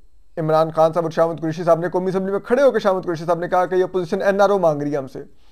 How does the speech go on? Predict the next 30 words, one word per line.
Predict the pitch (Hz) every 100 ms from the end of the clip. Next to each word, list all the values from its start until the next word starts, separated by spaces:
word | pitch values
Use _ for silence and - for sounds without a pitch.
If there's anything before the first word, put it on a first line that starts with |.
| - - -
जिस | 185
पर | 160 185
ख्वाजा | 185 185 185
आसिफ | 175 175 -
साहब | 180
ने | 180
बड़ा | 160 202 190 143 - 139
गुस्से | 139 160 202
में | 185
खड़े | - 165
होकर | 165
तकरीर | 160 156 170
की | 165 185
और |
उन्होंने | 180 180
कहा | 180
कि | 185
अगर | 180 175
हमारे | 160 170
पे | 202
इस | -
तरह | 220 202
के |
इल्ज़ाम | 196 175 180
लगाने | 175 170 175
हैं, |
तो | 170
हम | 156
फिर | 175 160
नहीं | 202 170